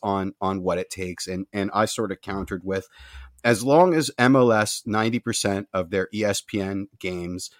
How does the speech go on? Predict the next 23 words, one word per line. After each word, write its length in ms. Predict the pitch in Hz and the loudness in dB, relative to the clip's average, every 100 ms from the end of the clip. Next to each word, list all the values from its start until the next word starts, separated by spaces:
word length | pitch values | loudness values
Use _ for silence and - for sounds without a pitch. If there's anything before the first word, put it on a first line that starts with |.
| _ | _
and 60 | 85 | -4
I'm 80 | 98 | 2
not 140 | 131 | 2
talking 320 | 147 139 151 | 6 4 6
about 240 | 139 127 113 | 6 6 4
E 80 | 117 | 0
S 140 | - | 0
P 140 | - | -2
N 120 | 113 113 | -2 -2
Plus, 320 | - 90 - | -2 -2 -4
the 100 | 92 | -2
O 120 | 95 | -2
T 140 | 101 | -4
T 200 | 90 107 | -8 -8
server, 360 | 92 90 82 78 | -6 -6 -6 -6
I'm 120 | 87 | -6
talking 360 | - 92 - 110 | -2 -4 -2 -6
about 340 | 107 101 98 - - _ - | 0 0 0 -4 -20 _ -8
terrestrial 640 | 98 107 110 - 120 113 | 6 8 8 6 6 4
cable, 400 | - 113 101 98 | 4 2 2 2
whatever 280 | 95 95 101 | 2 2 2
that 180 | 92 82 | 0 -2
means. 260 | 92 87 | -4 -6